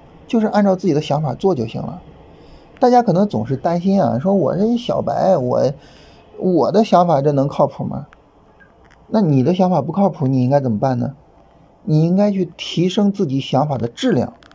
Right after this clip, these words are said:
让自己的想法靠谱啊，是吧？你不能让别人的想法去代替你的想法呀，对吧？那这是一个很简单的逻辑。好，那跟大家聊完这些啊，就是我们今天要跟大家聊的内容就差不多了。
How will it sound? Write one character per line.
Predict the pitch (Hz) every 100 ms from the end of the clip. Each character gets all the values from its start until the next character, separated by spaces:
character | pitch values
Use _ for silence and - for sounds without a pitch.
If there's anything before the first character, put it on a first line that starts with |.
| - -
让 | 220 254 214
自 | 156
己 | 143
的 | 143
想 | - 135
法 | 135
靠 | 123 143
谱 | 123 -
啊， | - 156 - - - _ _ _ -
是 | -
吧？ | 160 -
你 | - 160
不 | 208
能 | 214
让 | 220 165
别 | 139
人 | 160
的 | 170
想 | 156 156
法 | 131
去 | -
代 | 156 285 220
替 | - 139
你 | 117
的 |
想 | 120 113
法 | 127 -
呀， | - - - - _ - - _ _ -
对 | 123
吧？ | 120 - _ _ _ _
那 | 196
这 | 196 320
是 | 294 156
一 | 139
个 | 127
很 | 123 135
简 | 147 135
单 | 135
的 | 143
逻 | 139 135
辑。 | - 202 _ - - _ _ _ - - _ -
好， | -
那 | 170
跟 | 185 208
大 |
家 | 185 175
聊 | 160 151 165
完 | 170 139 147 160
这 | 180 135
些 | - 135
啊， | 131 - 135
就 | - 127
是 | - 127 - _ _ _ _ _ -
我 | 151
们 | 131
今 | 180
天 | 185 185
要 | 143
跟 | 175
大 | 165
家 | 160
聊 | 156
的 | 147 185
内 | 214 196
容 | 123
就 | 117
差 | - -
不 | -
多 | - -
了。 | -